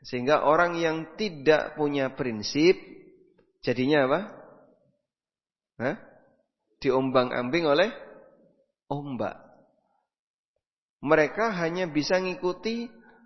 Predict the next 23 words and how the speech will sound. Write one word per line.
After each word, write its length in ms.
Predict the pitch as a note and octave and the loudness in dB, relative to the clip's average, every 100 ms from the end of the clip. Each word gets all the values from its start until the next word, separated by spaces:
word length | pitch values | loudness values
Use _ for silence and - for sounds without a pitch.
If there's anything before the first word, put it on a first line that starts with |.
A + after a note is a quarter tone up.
| - | -10
apa 400 | D#3 D#3+ - G3+ | -8 -8 -6 -6
yang 380 | G3 F#3+ F#3 - | -4 -4 -6 -8
ada 480 | E3+ C3+ B2 E3+ E3+ | -8 -4 0 0 0
di 160 | D3+ | -6
tengah 240 | D3 D#3+ D#3 | -6 -6 -8
masyarakat. 600 | D#3 D#3+ D#3+ D#3+ - - _ _ _ _ _ _ _ _ _ _ _ _ _ _ _ _ _ - | -8 -8 -10 -14 -18 -20 _ _ _ _ _ _ _ _ _ _ _ _ _ _ _ _ _ -8
Ngalor 320 | A2 C3 D3+ C3 | -4 0 0 -2
melu 240 | A2 G#2+ | -4 -6
ngalor, 560 | G2 G#2 G2+ G2+ G#2 A2+ | -6 -6 -8 -10 -12 -8
ngidul 340 | A#2+ - D#3 C#3+ | -8 0 2 2
melu 240 | B2+ D#3+ - - - - | 0 0 -4 -20 -20 -16
ngidul. 340 | F#2+ - - - - _ _ _ _ _ | -14 -14 -18 -18 -20 _ _ _ _ _
Nggih. 300 | - - - _ _ _ | -18 -18 -20 _ _ _
Gruduk-gruduk, 600 | - A#2+ B2+ A2 A#2+ C3 | -8 -6 -4 -4 -4 -4
gruduk-gruduk, 460 | - G#2+ B2 A2 - | -6 -10 -10 -12 -14
gruduk. 640 | - - - F#2 F2 E2 _ _ _ _ _ _ | -18 -20 -20 -20 -20 -20 _ _ _ _ _ _
Model 320 | - D#3+ G3 | -4 0 0
seperti 480 | F#3+ - F#3 F3 E3+ | -2 -6 -8 -8 -12
itu. 160 | E3 - _ _ _ _ - | -14 -20 _ _ _ _ -10
Orang 340 | D#3 F#3 E3+ | -8 -8 -6
beragama 560 | D#3 B2 B2+ B2+ D#3 E3+ | -4 -4 -4 -8 -8 -12
tapi 240 | E3 E3+ - | -10 -10 -8
geruduk-geruduk. 840 | C#3+ B2+ C3 - - A2+ - | -6 -6 -6 -8 -8 -8 -8